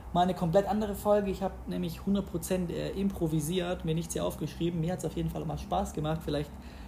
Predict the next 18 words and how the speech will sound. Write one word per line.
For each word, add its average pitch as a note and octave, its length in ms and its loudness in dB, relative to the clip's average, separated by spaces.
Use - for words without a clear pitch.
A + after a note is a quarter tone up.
behalte D#3 400 6
ich D#3+ 140 0
mir E3 120 4
das D3 300 0
bei. F3 400 6
Ähm, D#3 440 4
cool, F#3+ 100 2
dass F3+ 160 0
du D#3+ 320 4
bis D#3+ 160 -4
zum D#3 140 -4
Ende D#3 120 0
dabei D3+ 360 0
warst. E3+ 400 -2
Und A3 380 6
in D#3 100 0
dem D3+ 200 2
Sinne D#3+ 400 2